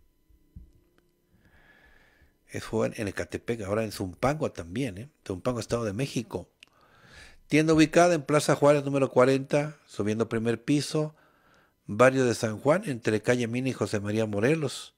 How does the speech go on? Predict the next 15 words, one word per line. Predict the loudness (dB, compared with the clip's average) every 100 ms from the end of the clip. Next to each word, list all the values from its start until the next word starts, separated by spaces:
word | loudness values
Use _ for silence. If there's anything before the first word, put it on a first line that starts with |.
| _ _ _ _ _ _ _ _ _ -2
Frente | 0 2
al | 2
Palacio | 4 2 2 0
Municipal, | 0 0 0 0
cruzando | 0 -2 0 0
el | -2
parque, | 0 -2 -2 -8
junto | -8 -6 -4
a |
la | -4 -6
parroquia | -6 -4 -2 -2
de |
la | -4 -6
Purísima | -6 -6 -6 -6
Concepción. | -6 -6 -4 -6 0 0 0